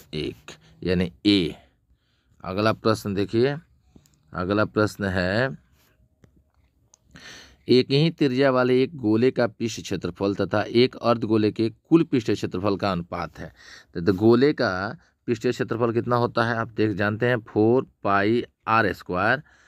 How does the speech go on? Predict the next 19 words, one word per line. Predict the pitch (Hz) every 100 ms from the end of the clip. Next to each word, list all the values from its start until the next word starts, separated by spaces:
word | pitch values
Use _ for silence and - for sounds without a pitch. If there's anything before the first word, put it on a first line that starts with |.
| _ - -
और | 98 113 -
अर्धगोले | 120 120 110 113 110
का | 107 107
थ्री | - 110 110 123
पाई | - 104 90 98 131 - _ _
आर | 107 104 82
स्क्वायर। | - 82 - -
तो | - 98
इससे | 95 - 123
कैंसिल | - 120 113 127
हो | 127
गया, | 120 117
चार | - 120 120
अनुपात | 101 90 90 90 -
तीन | 127
हो | 131
जाएगा, | 131 127 117 123 _ _ _ _ _ -
चार | 113 98
अनुपात | 92 90 82